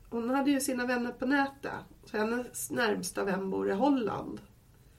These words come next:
Och till honom hade hon lämnat mitt telefonnummer. Som hon ville att han skulle ringa ifall han inte fick något svar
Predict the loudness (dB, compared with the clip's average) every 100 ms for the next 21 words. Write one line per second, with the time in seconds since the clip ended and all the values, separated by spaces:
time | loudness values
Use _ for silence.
0 | -8 -4 0 4 4 4 2 0 0 2
1 | 2 2 0 0 -2 -2 -6 -6 -4 -4
2 | 0 0 0 -2 -4 -4 -6 -10 -18 -20
3 | -20 -20 -10 2 4 6 6 4 0 -2
4 | -2 -4 0 2 2 0 0 -2 -4 -6
5 | -6 -6 -2 -2 -2 -6 -10 -6 -2 0
6 | -2 -4 -8 -4 -4 0 -2